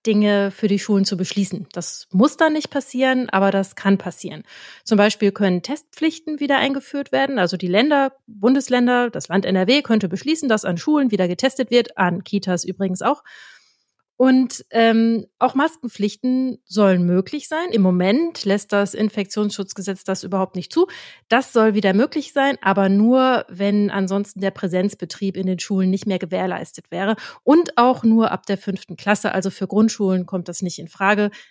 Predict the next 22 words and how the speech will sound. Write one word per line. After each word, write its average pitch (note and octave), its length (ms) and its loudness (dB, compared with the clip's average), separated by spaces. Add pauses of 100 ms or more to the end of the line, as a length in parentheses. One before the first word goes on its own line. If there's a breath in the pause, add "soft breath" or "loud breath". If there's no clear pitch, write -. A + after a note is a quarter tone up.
(120)
Laut A3+ 400 4
dem A3+ 240 4
Entwurf F#3+ 640 0
für G3+ 220 0
das F#3 360 -2 (260)
Infektionsschutzgesetz, G#3+ 1300 -2
der G#3 160 0
jetzt G3 340 -2
im G3+ 80 -2
Moment G3 320 2
vorliegt G3 560 0
und F#3+ 280 -6 (340 loud breath)
beraten F3+ 520 0
werden F3+ 260 -2
soll. F3+ 320 -4 (280 soft breath)
Wenn A3+ 240 6
das G#3+ 200 2
alles G3 260 2
so F3 100 -4
kommt, E4 280 0 (100)
dann A#3 540 2 (100)
soll G3+ 680 0